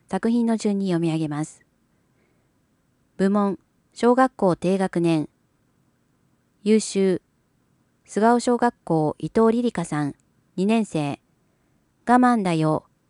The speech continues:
グミ、チョコ、アイス、虫歯の芽。尾形小学校、阿南ここみさん、三年生。栄養はお菓子じゃなくて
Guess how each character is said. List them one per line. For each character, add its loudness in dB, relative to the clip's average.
グ 4
ミ、 2
チ -2
ョ -2
コ、 0
ア 0
イ 2
ス、 -4
虫 -2
歯 2
の 0
芽。 0
尾 2
形 4
小 2
学 0
校、 0
阿 2
南 2
こ -8
こ -2
み 0
さ -2
ん、 -4
三 -2
年 0
生。 -8
栄 6
養 4
は 0
お -2
菓 4
子 -12
じ 2
ゃ 2
な -2
く -12
て -4